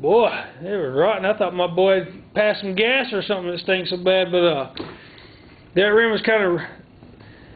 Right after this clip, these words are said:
got some, uh, surface rust inside, not too bad. This side looked like a brand new rim on the inside, so that was good. It's a little warm.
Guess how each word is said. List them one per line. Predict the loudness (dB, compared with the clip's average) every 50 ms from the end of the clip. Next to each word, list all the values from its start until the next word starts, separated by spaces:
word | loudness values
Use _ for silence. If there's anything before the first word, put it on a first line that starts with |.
| -20 -20 -20 -20 -20 -20 -20 -20 -10 -2
got | 0 0 2 2
some, | 2 2 4 4 4
uh, | 4 2 2 4 4 2 2 0 0 2
surface | 2 2 2 2 0 -2 2 2
rust | 2 2 2 0 -2
inside, | -8 -4 0 0 2 2 2 0
not | 0 -2 -2 -2
too | -2 -2 0
bad. | 2 2 2 2 2 2 0 -2 -6 -12 -20 -20 -20 _ -20 -20 -20 _ -12 -2
This | 0 2 2 2 0
side | 0 0 2 2 2 2
looked | 0 0 0
like | 0 0 -2
a | 0
brand | 0 0 0 2 0 0 0
new | 2 2 2 2 0 -4 -8 -14 -16 -6 -2
rim | 0 0 2 2
on | 0 0
the | 0 0 0 0
inside, | -2 -2 0 0 2 4 2 2 0 -2
so | -2 2 2 2 2 0 -4 -12 -20 -20 -20 -20 -20 -20 -20 _ -20 -12 -10
that | -10 -8 -2 2 2
was | 2 2 2
good. | 2 4 4 4 2 0 -4 -6 -8 -10 -12 -16 -16 -14 -14 -14 -16 -18 -20 -20 -20 -20 -20 -20 -10 -8 -8 -8 -8 -10 -14 -18 -18 -20 -20 -20 -20 -18 -6 -4 -2 -2 -2 -4 -8 -12 -16 -20 -20 -18 -18 -16 -16 -14 -10 -10 -10 -10 -10 -16 -20 -20 -20 -20 -20 -10 -4
It's | -2 0 0 0 0 2
a | 4
little | 6 6 6 6
warm. | 6 4 4 2 2 0